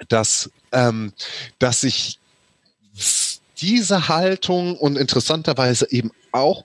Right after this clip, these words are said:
bei jungen Leuten oder bei, bei, bei,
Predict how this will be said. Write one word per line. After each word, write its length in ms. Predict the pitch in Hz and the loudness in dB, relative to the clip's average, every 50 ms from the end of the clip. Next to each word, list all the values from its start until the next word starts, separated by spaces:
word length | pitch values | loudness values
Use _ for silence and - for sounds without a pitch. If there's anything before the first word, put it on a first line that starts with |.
| _ _ - | _ _ 0
bei 140 | 120 113 110 | 2 2 4
jungen 600 | 107 104 110 127 151 202 226 220 214 208 185 160 | 2 2 2 2 0 2 2 0 0 0 0 0
Leuten 800 | 156 151 147 156 165 170 170 165 _ - 156 156 156 151 143 - - - - - - - - - - _ _ - | 0 2 2 2 2 2 0 -2 _ -6 -6 -4 -4 -6 -6 -10 -12 -14 -12 -14 -14 -16 -18 -20 -20 _ _ -2
oder 220 | 117 117 123 117 | 0 2 2 2
bei, 220 | - 117 110 113 | 2 2 2 2
bei, 260 | 101 - 110 104 107 104 | 2 2 2 2 2 0
bei, 460 | - - 107 104 107 113 104 - | 0 0 0 2 2 0 -2 -4